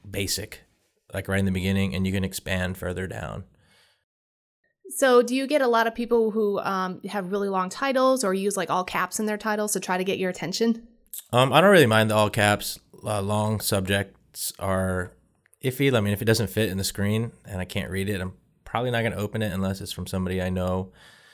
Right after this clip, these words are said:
Speaker 1: Um, so although there is one publicist out there, uh, Jamie Coletta, who's really good with her, um, her subject lines, and they get, they, they're always kind of clever. They're always short,
Speaker 2: Mm-hmm.
Speaker 1: uh, but I open up a lot of her emails also just because I know she works with bands,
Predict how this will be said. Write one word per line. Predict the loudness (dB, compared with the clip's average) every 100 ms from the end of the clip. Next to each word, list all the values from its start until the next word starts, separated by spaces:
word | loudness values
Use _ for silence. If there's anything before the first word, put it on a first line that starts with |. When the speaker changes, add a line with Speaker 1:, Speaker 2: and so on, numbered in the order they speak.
| _ _ -8
Speaker 1:
Um, | -6 -4 -4 -6
so | -6 -4 -4 -4 -6 -10 -8
although | -2 0
there | 2 2
is | 2
one | 0 0
publicist | 0 0 -2 -4 -6 -8
out | -8 -8
there, | -4 -4 -4
uh, | -6 -6 -8
Jamie | -6 -4 -4
Coletta, | -4 -6 -4 -6
who's | -6
really | -6 -4
good | -4 -6
with | -6 -6
her, | -6 -6 -8 _ -20 _ _ -8
um, | -6 -6 -8 -12 -16 _ _ _ _
her | -8 -6
subject | -2 -2 -2 -4
lines, | -6 -6 -6
and | -8
they | -8
get, | -10
they, | -8 -6
they're | -2 0
always | 0 0
kind | -4
of | -4
clever. | -2 -2 2
They're | 6
always | 8 8
short, | 8 8 8 6 -4 _ -14
Speaker 2:
Mm-hmm. | -12 -12 -6
Speaker 1:
uh, | -2 -2
but | 0 0
I |
open | -2 -2
up | -2
a | -2
lot | -2 -2
of |
her | -2
emails | -4 -4 -4 -6 -4
also | -4 -2
just | -4 -4
because | -6 -6 -2
I |
know | -2 -2 -2 -4
she | -8
works | -10 -10 -12
with | -12
bands, | -6 -6 -6 -12 -18